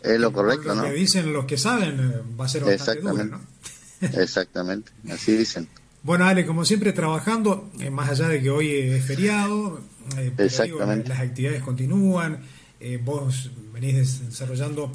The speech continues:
Speaker 2: una labor impresionante desde el área, junto con todo tu equipo allí, con distintos programas que se han dado a conocer, ¿no? Programas que vienen directamente, algunos de Nación, otros de provincia, pero que tienen como objetivo, como meta final,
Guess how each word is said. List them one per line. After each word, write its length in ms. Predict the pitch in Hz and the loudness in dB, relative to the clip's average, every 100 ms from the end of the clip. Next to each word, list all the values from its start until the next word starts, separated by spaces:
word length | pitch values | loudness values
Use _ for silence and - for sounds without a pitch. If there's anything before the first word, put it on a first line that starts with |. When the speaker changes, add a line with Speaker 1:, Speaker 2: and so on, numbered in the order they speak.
| - - - - | -10 -18 -20 -6
Speaker 2:
una 180 | 127 135 | 0 0
labor 300 | 135 143 165 | 2 4 4
impresionante 640 | 156 127 143 - 160 170 147 | 2 2 0 0 0 0 0
desde 200 | 139 135 | 2 2
el 100 | - | 4
área, 260 | 165 165 | 2 0
junto 240 | 127 139 131 | -2 -4 -2
con 140 | 127 | 0
todo 160 | 139 139 | 0 0
tu 100 | 135 | 0
equipo 460 | 131 165 - 151 | 0 -2 -2 -2
allí, 420 | 135 127 156 180 180 - - - - | 0 0 0 -2 -6 -16 -20 -20 -14
con 220 | - 135 | -4 0
distintos 380 | 131 127 156 165 | 2 2 0 -2
programas 580 | 131 143 147 165 175 175 | -2 -2 0 0 2 0
que 420 | - 131 147 160 - - - 123 | 0 0 0 -2 -8 -18 -14 -6
se 140 | 123 131 | -2 0
han 80 | |
dado 180 | 135 143 | 0 0
a 80 | 139 | -2
conocer, 500 | 131 123 131 233 190 | -2 -2 0 0 0
¿no? 200 | 139 160 | -2 -4
Programas 420 | 127 131 139 127 | -4 -4 -2 -2
que 120 | - | -2
vienen 380 | 120 135 135 123 | -2 0 0 -2
directamente, 520 | 117 127 127 131 131 | -2 -4 -2 -2 -2
algunos 260 | 123 127 127 | -2 0 2
de 100 | 123 | 0
Nación, 600 | 117 - 190 190 180 139 | -2 0 2 4 2 0
otros 280 | 131 127 110 | -2 -4 -8
de 80 | 107 | -10
provincia, 640 | 117 123 147 151 190 180 - - - - - | -8 -6 -4 -2 0 -2 -6 -18 -20 -20 -8
pero 180 | - 135 | -2 0
que 100 | 127 | 0
tienen 440 | 120 151 156 147 - - - - - | 0 0 0 -4 -12 -20 -20 -20 -10
como 280 | 135 127 | -4 -2
objetivo, 720 | 120 120 127 131 214 180 135 131 | -2 -4 -4 0 0 2 0 -2
como 200 | 123 120 | -4 -4
meta 640 | 139 143 147 143 135 131 | -2 -2 -4 -4 -2 -2
final, 540 | 131 147 156 160 190 | -2 -4 -2 -2 -2